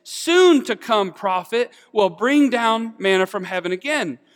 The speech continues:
And so you can see how they would jump to this conclusion. They say, "We've seen him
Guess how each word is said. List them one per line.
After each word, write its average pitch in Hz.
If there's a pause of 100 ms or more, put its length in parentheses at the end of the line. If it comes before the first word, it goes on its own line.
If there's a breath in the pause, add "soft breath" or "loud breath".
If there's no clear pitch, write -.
(140 soft breath)
And 220
so 226
you 226
can 220
see 285
how 233
they 214
would 196
jump 196
to 196
this 185
conclusion. 196
They 185
say, 170 (640)
"We've 139
seen 247
him 175